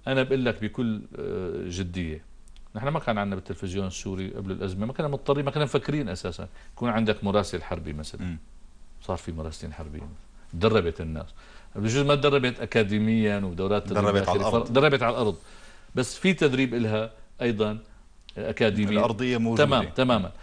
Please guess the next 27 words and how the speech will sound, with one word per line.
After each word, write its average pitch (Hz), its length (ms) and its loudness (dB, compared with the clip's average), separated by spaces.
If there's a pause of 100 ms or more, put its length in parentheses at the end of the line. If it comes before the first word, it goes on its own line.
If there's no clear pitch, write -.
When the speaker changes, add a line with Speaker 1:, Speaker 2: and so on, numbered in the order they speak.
(360)
Speaker 1:
اليوم 147 360 4
الناس 147 380 2
ما 151 100 4
كانت 139 320 2
عارفة 127 380 4
تحرر 120 460 0
بعض 107 280 2
المسائل، 107 720 0
لأن 117 120 0
أول 123 220 2
مرة 117 160 4
بتتعرض 107 500 2
لمثل 101 280 -2
هذا 104 220 2
النوع 104 240 0
من 98 140 -2
التحديات، 92 720 -2 (680)
تغير 85 320 0
الموضوع. 76 420 -6
Speaker 2:
مم. 82 180 -6 (720)
Speaker 1:
مع 117 160 4
ذلك، 104 340 4
أنا 101 120 0
ب-، 90 240 -6
بقدر 101 200 2
أقول 95 220 -2
لك، 95 160 0